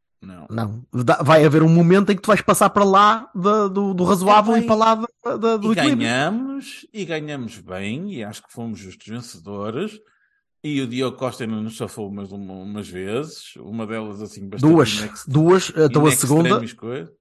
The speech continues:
Speaker 2: a segunda
Speaker 1: Mas,
Speaker 2: com o rabo,
Speaker 1: contu-,
Speaker 2: maravilha.
Speaker 1: co-, contudo, contudo,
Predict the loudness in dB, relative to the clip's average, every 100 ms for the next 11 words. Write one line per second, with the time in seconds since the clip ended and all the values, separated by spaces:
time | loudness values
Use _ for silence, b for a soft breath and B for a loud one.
0 | _ _ _ _ _ -10 -8 -4 0 2
1 | 2 2 2 6 6 6 0 -6 -2 0
2 | 0 -2 -6 -8 -12 -12 -10 -8 -8 -6
3 | -6 -6 -12 -12 _ _ _ -14 -12 -12
4 | -14 -16 -14 -14 -16